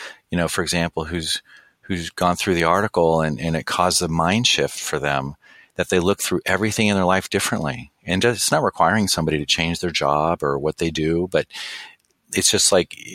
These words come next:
in your business, for example, if you're in a business or you're working or you have your own company, uh, you interact with other people, like you, you look at everything from a, you know,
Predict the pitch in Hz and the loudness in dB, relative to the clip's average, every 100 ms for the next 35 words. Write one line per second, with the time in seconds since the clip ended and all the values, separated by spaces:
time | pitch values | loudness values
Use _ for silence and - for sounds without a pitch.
0 | - 87 92 90 78 98 95 95 - 98 | -6 0 2 2 2 2 2 0 0 0
1 | 85 90 90 87 92 87 - 80 80 82 | 0 0 0 0 0 0 0 -2 -2 0
2 | 87 80 87 85 - - 82 76 73 80 | 0 0 0 0 0 -2 -2 -6 -4 -4
3 | - 87 82 78 76 76 78 78 73 85 | -2 -4 -2 -4 -4 -4 -4 -4 -4 -6
4 | - 82 82 - - - - - - _ | -6 -6 -6 -6 -14 -12 -12 -12 -14 _
5 | - 71 80 90 85 82 82 80 80 76 | -8 -4 0 2 2 0 -2 0 0 0
6 | - 110 92 82 82 - - - _ - | -4 0 2 4 2 -2 -16 -18 _ -6
7 | 95 98 98 92 113 - 101 90 95 98 | -4 -2 -2 0 0 0 0 2 0 0
8 | 104 98 92 - 90 85 82 80 - _ | 0 0 0 0 2 2 0 -2 -6 _
9 | _ _ _ - 90 82 78 80 | _ _ _ -4 0 2 0 -4